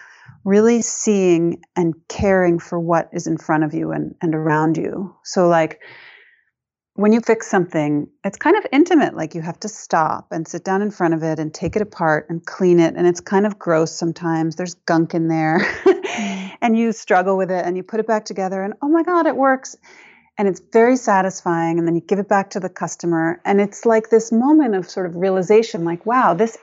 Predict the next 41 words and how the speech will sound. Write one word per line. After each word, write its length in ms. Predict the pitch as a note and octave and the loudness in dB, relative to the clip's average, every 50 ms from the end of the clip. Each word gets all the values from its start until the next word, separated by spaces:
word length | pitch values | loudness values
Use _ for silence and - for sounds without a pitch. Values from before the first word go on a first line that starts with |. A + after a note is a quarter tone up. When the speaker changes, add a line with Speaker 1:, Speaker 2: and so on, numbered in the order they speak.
| - | -2
Speaker 1:
act 340 | - G#3 G#3 G#3 - - - - | 0 0 0 0 -4 -8 -10 -8
of 200 | G3 F3 - - | -8 -8 -8 -12
care 600 | - - - G3 E3 D#3+ E3+ F#3+ A3+ C4 D#4+ F4+ - _ _ _ _ _ _ - - _ _ _ _ _ _ _ _ - | -18 -12 -10 -6 -6 -6 -4 -4 -4 -4 -4 -4 -6 _ _ _ _ _ _ -20 -20 _ _ _ _ _ _ _ _ -8
has 240 | F3 F#3+ G3+ F#3 F#3 | -4 -2 -2 -2 -2
become 500 | - G#3+ G3+ G3+ - - A3+ A3+ A#3 A3+ | -2 -4 -4 -4 -6 -4 0 0 0 0
sort 240 | - - A3 G3 | 0 0 0 2
of, 460 | F#3 F3+ F3 E3+ D#3+ - - - - - - _ _ _ _ _ _ _ _ _ - | 4 4 2 2 -2 -6 -14 -20 -20 -20 -20 _ _ _ _ _ _ _ _ _ -8
it's, 180 | A3 G#3+ - | -6 -4 0
like, 300 | A3+ G#3+ G#3 G#3+ - - _ _ _ - - - - | 0 0 0 -2 -6 -18 _ _ _ -16 -12 -8 -4
disappeared 680 | F3+ A#3 A#3+ - - C4 - - - A#3 D4+ A4 G#4+ - | -2 -2 0 0 -2 -4 -2 0 0 2 4 4 4 2
from 160 | - F#3 F3 | 2 2 4
our 100 | D#3+ D#3 | 4 2
society 540 | D#3 - E3+ - - E3+ D#3+ E3 E3 D#3+ D#3+ | 0 -4 -6 -4 0 0 2 2 2 0 -2
in 120 | D3+ D3+ | -2 -2
a, 100 | D#3 D3+ D3+ - | -4 -4 -4 -4
in 120 | F3 E3 | -2 -2
a 60 | D#3+ | -2
weird 260 | D#3 D#3 D#3 D3+ D3 D3+ | 0 -2 -2 -2 -2 -2
way. 460 | D3+ D3 C#3+ D3 D3+ D3+ - - - - | -2 0 0 -2 -2 -4 -8 -10 -10 -6
Speaker 2:
Mm. 60 | G#3+ | 0
Speaker 1:
And 120 | G3+ G3+ G#3+ | 2 2 2
it's, 120 | G3+ G3 - - | 2 0 -2 -2
it's 140 | A#3+ - | -2 2
not 240 | C4 C4 D4 E4 D#4+ | 2 2 2 2 0
just 280 | - D#4+ C4+ - - - | -2 -6 -6 -6 -6 -6
fixing 320 | B3 A#3 - - A3 G3+ F3+ | -6 -6 -4 -4 -4 -2 0
blenders 320 | F#3+ F3+ G#3 A3 A3 F#3+ | 0 2 2 2 0 0
and 80 | F#3 F3 | -2 -2
stuff, 280 | - - D#3+ D3+ - - | -2 -2 -2 -2 -2 -4
like, 160 | D#3+ D#3 - | -6 -6 -4
people 320 | - A#3 A3+ - B3 A#3 | -6 -6 -2 0 0 0
who 140 | G3+ A3 G3+ | 0 0 -2
do 180 | F3+ G#3 G3+ F#3+ | 0 0 -2 -2
care 380 | G3 - - F#3+ F#3 F#3 F#3 | -2 -2 0 2 2 2 2
for 240 | F3+ - - - - | 0 -2 -4 -2 0
others, 360 | E3+ G3+ G#3 G#3 D#3 - - | 0 0 0 0 -4 -4 -6
like 120 | E3 D3+ - | -8 -10 -8
home 260 | - - F#3+ F#3 F#3 | -6 -4 -4 -2 -2
health 300 | E3 F#3 G3 G3 - - | -2 -2 -2 -2 -4 -4
aides 460 | - E3 D#3 D#3 D3+ D3 D3+ - - - | -4 -2 0 0 0 -2 -4 -8 -8 -6
or 380 | - D#3 D3+ D3+ D3+ D3 D3 | -4 -2 0 0 0 -2 -4